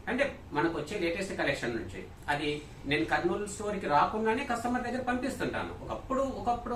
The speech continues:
ఒకసారి దానిపై సాటిస్ఫాక్షన్ లేనప్పుడు ఇంకా మీరు రిటర్న్ ఇస్తారు కదండి డబ్బులు అనేసి, ఎప్పుడో వారం పది రోజుల తర్వాత కూడా మెసేజ్లు పెడతారండి. అలాంటిది మాకు కొంచెం డిఫికల్ట్ గా ఉంటుంది. అన్ని విషయాలు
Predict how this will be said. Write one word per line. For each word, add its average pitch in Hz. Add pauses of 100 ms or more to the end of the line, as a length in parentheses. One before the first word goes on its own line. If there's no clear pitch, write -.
(100)
ఒకసారి 220
దానిపై 190
సాటిస్ఫాక్షన్ 190 (120)
లేనప్పుడు 170 (420)
ఇంకా 214
మీరు 202
రిటర్న్ 226
ఇస్తారు 220
కదండి 196 (400)
డబ్బులు 202
అనేసి, 190 (100)
ఎప్పుడో 208 (120)
వారం 208
పది 226
రోజుల 226
తర్వాత 220 (180)
కూడా 214 (180)
మెసేజ్లు 220
పెడతారండి. 113 (160)
అలాంటిది 247 (120)
మాకు 180
కొంచెం 202
డిఫికల్ట్ 151
గా 113 (100)
ఉంటుంది. 87 (600)
అన్ని 190 (120)
విషయాలు 214